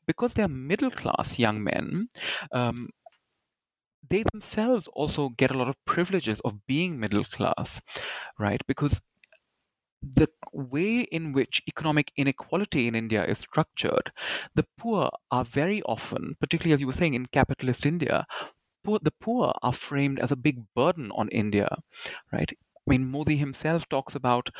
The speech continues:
lifting off the burden of the, lifting away the burden of the poor that's placed on the middle classes. You know,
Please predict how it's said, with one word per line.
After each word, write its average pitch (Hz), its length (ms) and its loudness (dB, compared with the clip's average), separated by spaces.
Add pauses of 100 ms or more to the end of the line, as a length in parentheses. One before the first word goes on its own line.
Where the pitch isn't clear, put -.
(260)
lifting 147 440 2 (180)
off 139 280 4
the 139 80 -2
burden 127 360 -2
of 120 120 -8
the, - 120 4
lifting 143 360 2
away 139 260 0
the 131 100 -6
burden 127 360 -2
of 131 40 -16
the 131 200 -2
poor 139 260 2
that's - 220 -4 (120)
placed 135 280 4
on 127 60 -6
the 120 60 -2
middle 113 160 2
classes. - 540 0
You 120 60 0
know, 135 80 0